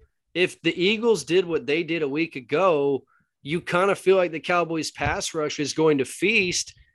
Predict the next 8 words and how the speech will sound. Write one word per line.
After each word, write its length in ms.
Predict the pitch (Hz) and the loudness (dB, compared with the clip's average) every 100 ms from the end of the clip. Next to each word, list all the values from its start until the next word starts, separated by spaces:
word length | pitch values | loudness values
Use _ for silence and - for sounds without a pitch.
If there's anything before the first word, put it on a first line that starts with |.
| _ | _
If 180 | 185 151 | 4 6
Micah 360 | 170 190 180 175 | 4 2 0 -2
Parsons 520 | 170 180 - 190 147 | 0 0 0 -2 -2
is 160 | 156 | -4
a 80 | 143 | -2
hundred 320 | 127 170 131 | -2 -2 -2
percent 380 | - 147 - 143 | -4 -4 -2 -2
healthy, 680 | 107 127 170 - 208 202 | -2 -4 -4 -4 -4 -4